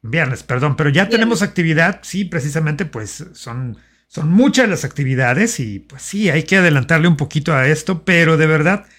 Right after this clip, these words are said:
Speaker 1: qué interesante estuvo este tema, eh, fue Argentina contra Marruecos.
Speaker 2: Ajá.
Speaker 1: ¿Correcto?
Speaker 2: Correcto.
Speaker 1: Y,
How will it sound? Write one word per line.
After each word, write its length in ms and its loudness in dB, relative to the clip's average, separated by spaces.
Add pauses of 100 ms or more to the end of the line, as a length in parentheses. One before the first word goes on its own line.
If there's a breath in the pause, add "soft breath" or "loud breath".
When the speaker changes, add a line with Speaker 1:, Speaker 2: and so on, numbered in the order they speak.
(140)
Speaker 1:
qué 120 2
interesante 640 4
estuvo 460 2
este 300 -2
tema, 420 0
eh, 960 -2 (260)
fue 300 0
Argentina 680 2
contra 960 2
Marruecos. 920 -2 (560)
Speaker 2:
Ajá. 540 -2 (920)
Speaker 1:
¿Correcto? 640 -2 (880)
Speaker 2:
Correcto. 600 -4 (960)
Speaker 1:
Y, 680 4